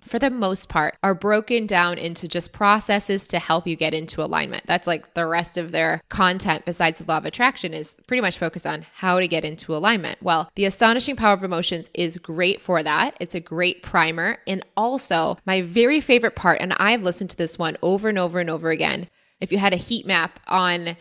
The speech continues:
my Audible, the things that would be most highlighted would be the last chapter of The Astonishing Power of Emotions and the entire book of The Law of Attraction. Now, the reason the last chapter would be on the heat map for my number of listens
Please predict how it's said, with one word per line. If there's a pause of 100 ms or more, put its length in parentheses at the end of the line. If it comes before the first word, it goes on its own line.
(240)
my
Audible,
the
things
that
would
be
most
highlighted
would
be
the
last
chapter
of (160)
The
Astonishing
Power
of
Emotions
and
the
entire
book
of
The
Law
of
Attraction. (420)
Now,
the
reason
the
last
chapter
would
be
on
the
heat
map
for (100)
my
number
of
listens